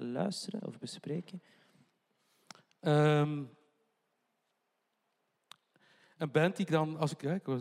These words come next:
Speaker 2: ik was op Pukkelpop aan het werken en, ehm, ik, wij deden ook een klein festival door het jaar, Poolslag heette dat. En ik, wij gingen affiches plakken.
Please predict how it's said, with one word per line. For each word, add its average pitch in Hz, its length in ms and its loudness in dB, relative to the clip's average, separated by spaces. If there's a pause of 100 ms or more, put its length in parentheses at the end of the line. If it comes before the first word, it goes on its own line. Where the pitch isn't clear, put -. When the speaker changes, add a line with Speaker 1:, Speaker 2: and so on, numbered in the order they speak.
(120)
Speaker 2:
ik 123 140 -10
was 127 140 -2
op 123 100 -8
Pukkelpop 139 460 -2
aan 139 120 -2
het 120 120 -4
werken 160 580 0
en, 131 280 -2
ehm, 123 600 -2 (1400)
ik, 120 160 -4
wij 131 160 2
deden 131 220 2
ook 143 100 0
een 139 80 -8
klein 123 220 -2
festival 131 880 0
door 131 140 2
het 110 100 -2
jaar, 131 240 -6
Poolslag 143 460 -2
heette 156 240 -2
dat. 151 160 -2
En 135 80 -6
ik, 127 140 -8
wij 131 180 2
gingen 135 220 -4
affiches 156 580 -2
plakken. 180 360 -4